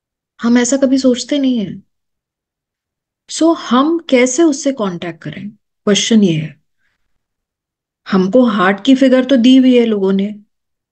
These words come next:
किडनी कैसी लगती है हमने देखा हुआ है,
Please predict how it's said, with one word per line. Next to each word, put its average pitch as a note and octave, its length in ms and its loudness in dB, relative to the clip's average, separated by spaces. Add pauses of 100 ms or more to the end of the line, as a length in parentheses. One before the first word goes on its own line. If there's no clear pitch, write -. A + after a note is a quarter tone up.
(400)
किडनी A3+ 320 4
कैसी C4 320 0
लगती B3 340 -2
है A#3+ 60 2
हमने A#3+ 260 2
देखा A3 280 -2
हुआ A3+ 220 -4
है, F#3+ 480 -10